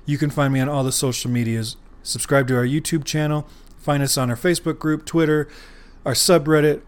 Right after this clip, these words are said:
our TikTok, or our Instagram, and, um, share your thoughts on this song or any of the songs we've talked about or are about to talk about. All right,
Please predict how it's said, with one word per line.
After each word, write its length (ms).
our 100
TikTok, 680
or 160
our 100
Instagram, 760
and, 320
um, 320
share 240
your 100
thoughts 400
on 240
this 160
song 360
or 180
any 160
of 60
the 60
songs 360
we've 100
talked 260
about 300
or 220
are 120
about 280
to 80
talk 260
about. 240
All 60
right, 160